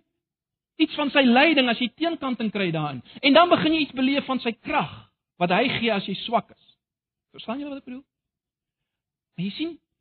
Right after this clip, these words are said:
dit gaan nie van self gebeur as jy op jou bed lê dat jy die dinge beleef van Jesus nie. Voeg by die deug, deugsaamheid. Begin doen. Gaan praat met iemand. Gee vir iemand iets. Gee bydrae vir iemand.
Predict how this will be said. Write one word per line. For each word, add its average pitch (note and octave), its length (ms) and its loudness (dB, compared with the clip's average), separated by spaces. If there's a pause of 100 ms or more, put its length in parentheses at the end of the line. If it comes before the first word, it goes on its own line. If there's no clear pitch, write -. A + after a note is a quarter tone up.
(1700)
dit F3 80 -6
gaan D4 100 -2
nie E4+ 80 -6
van D#4 180 -6
self D4+ 240 -4
gebeur C4 220 -4
as A#3 80 -6
jy B3 80 -4
op A#3+ 60 -4
jou G3+ 100 -2
bed D#4 240 2
lê G#3 240 4
dat E3 120 -4
jy F3 200 2
die D#3 80 -6
dinge F3+ 200 -2
beleef E3 400 2
van D3+ 160 -8
Jesus C#3 320 -10
nie. G3+ 120 -8 (1400)
Voeg D#4 220 -2
by A#3 140 6
die A#3+ 120 -2
deug, B2 220 -2 (260)
deugsaamheid. G3 440 -4 (300)
Begin A#3+ 280 0
doen. C4 200 2 (1800)
Gaan A#3+ 160 0
praat D4+ 320 2
met C#4+ 80 -2
iemand. A3+ 260 -2 (460)
Gee C#4+ 240 4
vir F4 140 0
iemand C#4+ 260 -2
iets. - 240 -14 (320)
Gee D#4+ 280 0
bydrae D4 440 4
vir A3+ 100 -10
iemand. D#3 220 -4